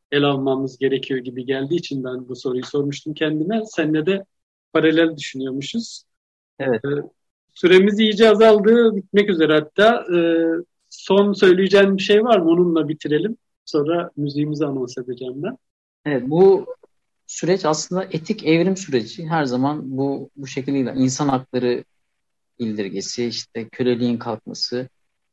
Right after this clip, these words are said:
Speaker 2: gibi. Ama bunun temelinde hep hayvan kullanımı hep vardı ve şimdi de il-, asıl şu an etik konumuz, e, vegan, hani hayvan kullanımı, hayvan köleliği.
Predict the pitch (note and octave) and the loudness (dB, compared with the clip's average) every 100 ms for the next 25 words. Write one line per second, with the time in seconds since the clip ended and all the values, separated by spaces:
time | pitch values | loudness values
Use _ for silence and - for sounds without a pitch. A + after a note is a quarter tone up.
0 | _ _ _ _ _ _ A#2+ A2 A#2+ - | _ _ _ _ _ _ -8 -6 -6 -2
1 | D#3+ F#3+ F3 G3+ A3 F#3+ C#3 B2 C#3 F3+ | 0 0 2 4 4 2 0 0 -2 -4
2 | G#3 _ C#3+ D#3 E3+ E3 - D3 D3+ E3 | -6 _ -2 0 0 -2 -4 -4 -2 -4
3 | E3 D#3 D#3 A#2 C3+ F3+ D#3 D#3 - F3 | -4 0 0 0 -4 -8 -8 -8 -6 -4
4 | D3 C#3 C#3+ C#3 D3 _ - D#3 - D#3 | -2 -2 -4 -6 -8 _ -8 -6 -4 -4
5 | - C3+ C#3 C#3 C3+ F3 - A#2+ B2 F3+ | -2 -4 -4 -6 -6 -10 -4 -2 -2 -6
6 | - _ _ _ _ _ _ _ - C3 | -10 _ _ _ _ _ _ _ -4 0
7 | C3+ C3+ D3 C#3 - _ _ - A#2+ A2+ | 2 2 0 -2 -10 _ _ -8 -6 -6
8 | - _ C#3 C3+ D3 D3 - A2+ A2 A#2 | -10 _ 2 4 2 0 -4 -2 -2 0
9 | B2+ C3 C#3 C3+ A#2+ G#2 G#2+ D#3+ | 2 2 2 -2 -6 -6 -6 -8